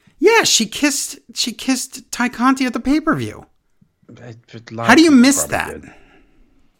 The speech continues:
Speaker 2: I, I don't, don't.
Speaker 1: Okay.
Speaker 2: I, because taking notes and looking away probably,
Speaker 1: Okay,
Speaker 2: but
Speaker 1: you probably
Speaker 2: yeah,
Speaker 1: just
Speaker 2: then I
Speaker 1: missed it,
Speaker 2: miss
Speaker 1: but okay. Fair enough. Um, yes,
Speaker 2: So
Speaker 1: her
Speaker 2: this
Speaker 1: new
Speaker 2: is gonna
Speaker 1: thing
Speaker 2: be a
Speaker 1: is she
Speaker 2: thing.
Speaker 1: kisses women, and that's called the kiss of death, correct? And she's thirty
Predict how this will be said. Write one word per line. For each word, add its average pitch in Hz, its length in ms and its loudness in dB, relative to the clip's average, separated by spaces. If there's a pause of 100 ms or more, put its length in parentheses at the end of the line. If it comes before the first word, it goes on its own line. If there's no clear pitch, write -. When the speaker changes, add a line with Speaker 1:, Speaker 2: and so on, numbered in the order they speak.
(460)
Speaker 2:
I, 101 180 -2 (140)
I 85 140 -2
don't, 82 440 -10
don't. 107 280 -4
Speaker 1:
Okay. - 120 -14
Speaker 2:
I, 101 120 -2
because 131 480 -8
taking 156 340 -6
notes 180 280 -4
and 117 120 -6
looking 123 300 -6
away 117 260 0
probably, 143 420 0
Speaker 1:
Okay, 359 100 4
Speaker 2:
but 392 180 6
Speaker 1:
you 311 80 -2
probably 143 220 6
Speaker 2:
yeah, 135 40 0
Speaker 1:
just 113 140 -4
Speaker 2:
then - 60 0
I - 20 2
Speaker 1:
missed 165 120 -2
it, 120 40 -6
Speaker 2:
miss 110 140 -8
Speaker 1:
but 120 160 -14 (120)
okay. 143 320 -2 (260)
Fair 175 140 4
enough. 185 220 2 (320)
Um, 139 400 2
yes, 165 320 2
Speaker 2:
So 147 140 -2
Speaker 1:
her 151 40 2
Speaker 2:
this 135 100 0
Speaker 1:
new 165 100 6
Speaker 2:
is 202 60 2
gonna 170 120 -2
Speaker 1:
thing 170 80 0
Speaker 2:
be 160 80 2
a - 20 2
Speaker 1:
is 151 160 0
she 135 120 0
Speaker 2:
thing. - 80 -12
Speaker 1:
kisses 180 440 -2
women, 143 340 4
and 117 160 -4
that's 117 200 -6
called 135 280 0
the 123 60 -2
kiss - 300 -6
of 107 100 -12
death, - 340 -12
correct? - 460 -10
And 131 160 -8
she's 104 240 -8
thirty 123 540 -6